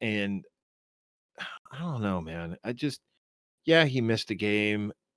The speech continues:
but I think overall, I, I think a lot of people were just unhappy with Kenyon Drake, you know?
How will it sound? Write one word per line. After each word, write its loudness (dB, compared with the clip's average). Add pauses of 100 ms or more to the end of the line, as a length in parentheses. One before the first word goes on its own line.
(400)
but 0
I -10
think -2
overall, 2
I, -6 (360)
I -20
think -4
a -4
lot -2
of -10
people -6
were -6
just -12
unhappy -4
with -6
Kenyon -6
Drake, -8 (540)
you -2
know? 0